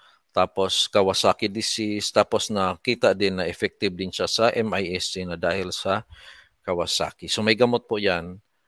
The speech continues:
ah, and, and very effective yung gamot na talaga na yan for M I S C. Mahal lang talaga siya. So, isa-, sabihin natin sa isang batang two years old, siguro gagasto ka ng two hundred thousand. Estimate, one hundred fifty to two hundred thousand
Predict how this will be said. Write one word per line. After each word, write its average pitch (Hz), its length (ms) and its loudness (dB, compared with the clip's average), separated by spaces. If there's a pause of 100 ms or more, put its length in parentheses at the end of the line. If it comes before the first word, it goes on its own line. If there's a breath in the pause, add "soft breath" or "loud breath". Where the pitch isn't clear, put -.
(280)
ah, 92 220 -6
and, 95 260 -4
and 95 160 -4
very 143 240 6
effective 113 460 -2
yung 95 160 0
gamot 95 260 0
na 92 140 -6
talaga 95 340 0
na 92 140 -2
yan 85 240 -6
for 90 160 -2
M 95 180 -2
I 87 220 -2
S - 180 -4
C. 82 300 -10 (420 soft breath)
Mahal 107 300 4
lang 101 160 0
talaga 87 340 0
siya. 80 320 -4 (300)
So, 92 320 -6
isa-, 90 320 -2
sabihin 95 480 -2
natin 98 320 -6
sa - 80 -8
isang 92 240 -6
batang 87 640 -2
two 107 160 -4
years 110 320 0
old, 123 320 2 (640 loud breath)
siguro 104 400 -2
gagasto 92 500 -4
ka - 140 -6
ng 87 400 -4
two 98 160 -6
hundred 90 320 -4
thousand. 87 480 -4 (240)
Estimate, 98 480 -2
one 113 160 2
hundred 120 240 0
fifty 113 320 -8 (160)
to 98 240 -6
two 135 80 4
hundred 117 320 2
thousand 98 480 2